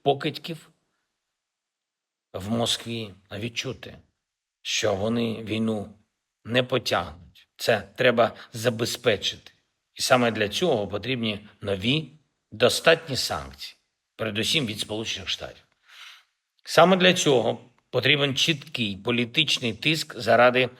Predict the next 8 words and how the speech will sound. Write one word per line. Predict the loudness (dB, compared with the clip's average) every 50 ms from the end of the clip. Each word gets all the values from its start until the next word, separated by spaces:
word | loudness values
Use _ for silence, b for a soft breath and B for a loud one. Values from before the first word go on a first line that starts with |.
| B B B B B
результативної | B 2 4 4 2 0 -2 0 -2 -2 0 -2 -4 -2 -2 -2 -2 -2
дипломатії. | -4 -6 -6 -4 -4 -4 -4 -6 -8 -10 -16 -20 -20 _ _ _ _ _ _ _ _ _ _ _ _ _ _ _ _ _ _ _ _ _ _ _ _ -10
Вже | -4 0 4 4 4 4 2 -2 -8 -14 _ _ _ _ _ _ _ _
просто | -2 0 2 2 0 0 -2 -2 -2 -2
немає | -2 -2 0 4 4 4 4 4 2
у | 0
світі | -4 -4 -6 -6 -6 -6 -8 -10
таких | -10 -10 -6 -4 -6 -6 -6 -12